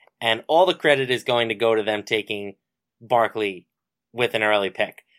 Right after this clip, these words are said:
Just like all the credit went to Zeke for the Cowboys,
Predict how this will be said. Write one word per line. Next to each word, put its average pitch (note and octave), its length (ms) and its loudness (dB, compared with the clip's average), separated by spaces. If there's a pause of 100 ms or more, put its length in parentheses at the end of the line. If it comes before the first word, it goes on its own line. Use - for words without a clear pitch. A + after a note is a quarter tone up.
(140)
Just C#3 200 0
like C3 140 0
all C#3 160 4
the B2+ 100 0
credit B2+ 320 0
went A#2 220 -4
to A2 100 -10
Zeke D3+ 360 -6 (340)
for A#2+ 280 0
the G#2+ 80 -6
Cowboys, C#3+ 800 2